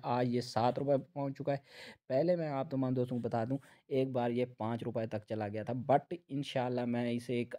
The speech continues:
अच्छा पंप इसमें देख सकता हूँ, जैसे ही इसका जो नया फीचर, जो मेम कॉइन वाला बनाया है, वो आएगा। तो दोस्तों, आपको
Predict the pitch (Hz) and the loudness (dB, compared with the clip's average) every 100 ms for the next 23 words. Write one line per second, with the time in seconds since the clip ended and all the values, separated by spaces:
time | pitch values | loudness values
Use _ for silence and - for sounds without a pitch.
0 | - 135 - 165 151 - 123 127 - - | -6 -6 0 2 2 0 -4 -4 -8 -14
1 | 113 - 117 113 113 113 110 117 107 123 | -12 -4 0 0 0 0 2 -2 -4 -6
2 | 123 - - - 127 131 131 151 131 120 | -8 -12 -20 -8 2 2 2 2 2 2
3 | 120 123 113 - - 110 113 117 113 107 | 0 0 -4 -6 -6 -4 -4 -2 0 0
4 | 95 101 113 131 127 113 110 117 113 113 | -2 -2 2 4 4 0 -2 -2 -2 0
5 | 113 107 117 139 139 - 120 117 110 107 | 0 2 2 2 2 -2 -2 -2 -2 -4
6 | 110 107 107 107 101 - _ _ _ _ | -4 -4 -4 -4 -4 -10 _ _ _ _
7 | - 131 151 143 113 117 110 110 - _ | -10 2 6 6 4 0 0 -4 -6 _
8 | _ _ - 131 131 131 - 151 147 143 | _ _ -2 0 2 -2 0 0 2 0
9 | - 147 127 | 0 -2 -2